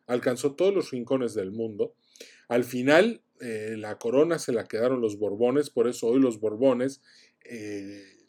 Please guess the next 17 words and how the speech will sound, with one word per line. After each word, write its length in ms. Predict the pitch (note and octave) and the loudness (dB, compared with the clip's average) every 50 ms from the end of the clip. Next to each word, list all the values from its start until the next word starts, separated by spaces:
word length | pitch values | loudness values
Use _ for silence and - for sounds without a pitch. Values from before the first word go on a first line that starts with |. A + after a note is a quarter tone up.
| _ _ | _ _
son 360 | _ - - C3+ B2+ B2+ B2+ A#2+ | _ -6 0 0 2 2 4 2
los 160 | A2+ G#2 G#2+ | 2 2 2
reyes 300 | B2 A#2+ A#2+ A#2 A2 G2+ | 2 2 2 0 -2 -4
de 80 | G2+ | -8
España. 580 | F#2 - - - - C3+ B2+ A#2+ A2 A2 B2 - _ _ _ _ _ _ _ - _ _ _ _ _ _ _ _ _ - | -10 -12 -10 -6 -4 -4 -2 -2 -4 -6 -8 -10 _ _ _ _ _ _ _ -20 _ _ _ _ _ _ _ _ _ 2
Pero 340 | - D3 D3 D#3 D#3 - - - | 4 4 6 4 2 0 -2 -2
esta 240 | F#3 F#3+ F#3+ G#3+ | -2 2 2 2
guerra 200 | F3+ F3+ F3 E3+ | 2 2 0 0
fue 140 | D#3+ - F#3 | 0 -2 -2
tan 180 | F3+ - F#3+ F#3+ | 0 -2 -4 0
terrible 400 | F#3+ E3+ D3 D#3 D3+ D3 D3 C#3 | 0 2 4 4 4 4 4 4
que 120 | - C#3 | 2 2
muchos 400 | C3+ C#3 E3 F#3 - - F3 C#3+ | 0 0 -2 -2 -2 -2 -2 2
de 100 | C#3+ D3+ | 2 0
estos 380 | C#3 - - - C3 - - C3 | 0 0 -2 -4 -4 -4 -2 -2
niños 560 | C#3 C#3+ C3 G#2 F#2+ F#2+ - - - - _ _ _ _ _ _ _ _ _ _ _ _ | -2 0 -2 -4 -6 -12 -16 -18 -20 -20 _ _ _ _ _ _ _ _ _ _ _ _
perdieron 720 | - C#3 B2+ A#2 A#2+ B2+ C#3 C#3 C#3+ C#3 C#3 C3+ C#3 C#3 - | 4 4 6 6 6 6 8 10 10 10 8 4 2 0 -6